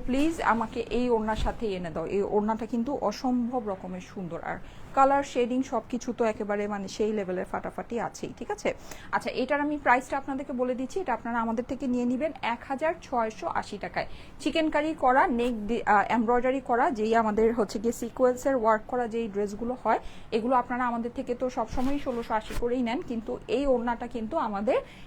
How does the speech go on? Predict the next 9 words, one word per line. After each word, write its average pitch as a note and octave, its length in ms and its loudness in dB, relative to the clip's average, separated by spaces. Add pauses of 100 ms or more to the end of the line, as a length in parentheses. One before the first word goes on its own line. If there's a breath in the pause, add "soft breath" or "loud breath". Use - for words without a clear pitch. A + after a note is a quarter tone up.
এক্সট্রা - 480 4 (100)
অ্যাডিশন, G#3 640 0
ঠিক - 140 -2
আছে? D4 200 2
এটা A#3+ 120 0
কিন্তু A#3+ 260 0
আমাদের A3+ 300 0 (240)
ওই C#4+ 280 10
ওড়না C4 340 2